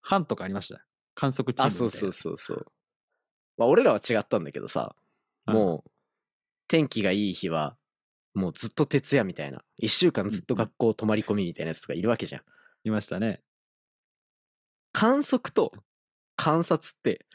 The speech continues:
Speaker 2: 何が違うと思う？
Speaker 1: うわ、難しいや。
Speaker 2: <laughs>
Speaker 1: 急に金八感出てくるじゃないですか。
Speaker 2: <laughs>そう、なんか別にうまいことを言おうとかではなくて、
Speaker 1: う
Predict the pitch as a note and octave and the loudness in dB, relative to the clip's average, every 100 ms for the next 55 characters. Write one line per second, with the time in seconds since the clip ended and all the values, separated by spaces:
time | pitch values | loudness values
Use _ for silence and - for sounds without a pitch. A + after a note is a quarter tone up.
0 | - _ _ _ _ _ _ _ _ - | -20 _ _ _ _ _ _ _ _ 0
1 | C3+ C3+ G#2+ - - D#3 B2+ A2 B2 - | 2 2 2 0 2 2 0 -4 -6 -10
2 | _ B2+ A#2+ G#2+ F#2+ - - _ A2 G2+ | _ 0 2 2 -2 -10 -20 _ -4 -4
3 | G2 G2+ - - G#2+ F#2+ F2+ F2 _ - | -4 -4 -2 2 2 2 -2 -8 _ -2
4 | F#3+ D#3 G3 - G#3+ F#3+ - - F#4+ D3+ | 0 2 0 0 0 0 -2 -2 2 4
5 | D3+ - D#3 D3 D3 - C3 A2+ A2 A2 | 2 2 2 4 0 0 0 0 0 -2
6 | A2+ G2+ G2 G2 G3 - C4+ C#4 - A3 | -2 -2 -4 -2 0 2 2 0 -2 -4
7 | - - E3+ - - - - - C#4 F#3+ | -4 -8 -8 -6 -8 -6 -8 -2 0 0
8 | D#3+ D#3 C3+ D3+ D3+ - _ _ _ _ | 0 -2 -4 -8 -12 -20 _ _ _ _
9 | _ _ _ _ _ _ - - - _ | _ _ _ _ _ _ -18 -18 -18 _
10 | _ _ _ _ G#3 - _ _ _ _ | _ _ _ _ -6 -6 _ _ _ _
11 | _ _ _ _ _ - D#3 C3 B2 E3 | _ _ _ _ _ 0 2 2 0 -2
12 | - D#3+ A#3+ A#3 - B2 A2 F#2 G2+ G2+ | 4 6 6 4 2 0 0 2 2 2
13 | F2+ F2+ D#2+ D2+ E2 - D#2+ A#1+ - - | 0 -4 -4 -4 -6 -4 -2 -2 -6 -12
14 | _ _ - | _ _ 0